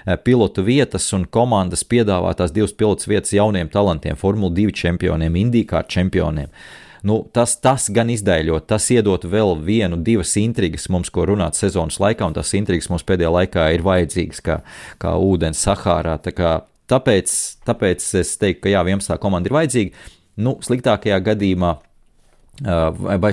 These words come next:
vai pat ne sliktākajā gadījumā, sliktākais gadījums, ja Haas turpina šādā stilā un neko neinvestē un tur pa-, pamazām izkrīt no tā visa, ā, peletona lēnām uz desmito pārliecinošu vietu, bet, ā, nu, tas otrs variants, kā es teicu, pārdod un Andretti ienāk,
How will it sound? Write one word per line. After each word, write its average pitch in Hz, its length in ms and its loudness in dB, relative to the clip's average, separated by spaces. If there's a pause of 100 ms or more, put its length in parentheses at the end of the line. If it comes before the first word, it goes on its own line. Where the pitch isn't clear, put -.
(120)
vai 90 240 -2
pat 85 180 -6
ne 82 100 -4
sliktākajā 107 540 0
gadījumā, 104 340 0
sliktākais 104 460 2
gadījums, 95 400 0
ja 90 100 -4
Haas 92 300 0
turpina 104 340 -2
šādā 90 260 0
stilā 92 300 0
un 90 120 -2
neko 95 200 -2
neinvestē 87 560 -2
un 82 140 -2
tur - 140 -8
pa-, 92 160 -2
pamazām 90 520 -2
izkrīt 95 360 -2
no 85 120 -4
tā 85 160 0
visa, - 220 -6 (540)
ā, 85 480 -2 (300)
peletona 104 720 2
lēnām 92 480 2
uz - 160 -4
desmito 98 560 -2
pārliecinošu 95 640 0
vietu, 95 240 0
bet, 92 440 -4
ā, 90 280 0
nu, 98 320 -4
tas - 300 -6
otrs 104 280 -2
variants, 85 260 -2
kā 85 120 -2
es - 100 -8
teicu, 85 220 -4
pārdod 80 540 -2
un 80 140 -2
Andretti 85 440 -2
ienāk, 82 300 -2